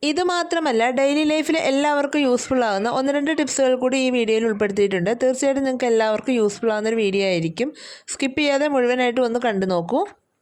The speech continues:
അപ്പം നമുക്ക് വീഡിയോയിലേക്ക് പോകാം. ഫസ്റ്റ് ടിപ്പ് ഒന്ന് കണ്ടു നോക്കാം. എല്ലാ വീട്ടമ്മമാർക്കും ഉണ്ടാകുന്ന ഒരു വലിയ തലവേദനയാണ് അപ്പവും ദോശയും ഒക്കെ ചുടുന്ന സമയത്ത് ഇതുപോലെ കല്ലിൽ ഒട്ടിപ്പിടിച്ച് എടുക്കാൻ പറ്റാതാവുന്നത്.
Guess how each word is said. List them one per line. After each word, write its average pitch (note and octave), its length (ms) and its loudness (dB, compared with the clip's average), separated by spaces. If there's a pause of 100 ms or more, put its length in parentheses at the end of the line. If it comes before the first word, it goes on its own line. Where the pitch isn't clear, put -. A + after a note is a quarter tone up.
(540)
അപ്പം F#4 200 0
നമുക്ക് F4+ 300 -2
വീഡിയോയിലേക്ക് D4+ 580 0
പോകാം. A#3 260 0
ഫസ്റ്റ് D4 260 -2
ടിപ്പ് D#4+ 180 0
ഒന്ന് D#4 200 -2
കണ്ടു A#3 260 -2
നോക്കാം. F3+ 320 -2 (160)
എല്ലാ D#4+ 300 2
വീട്ടമ്മമാർക്കും D4 640 -2
ഉണ്ടാകുന്ന A#3+ 340 0
ഒരു C4 140 0
വലിയ C4+ 260 0
തലവേദനയാണ് G3 720 0 (440)
അപ്പവും D#4 380 -2
ദോശയും C4+ 420 0
ഒക്കെ C4+ 200 -2
ചുടുന്ന A#3+ 320 0
സമയത്ത് F#3 440 0
ഇതുപോലെ C4 400 0
കല്ലിൽ C4+ 360 0
ഒട്ടിപ്പിടിച്ച് G#3+ 440 -2 (100)
എടുക്കാൻ B3 280 -2 (100)
പറ്റാതാവുന്നത്. F3 720 0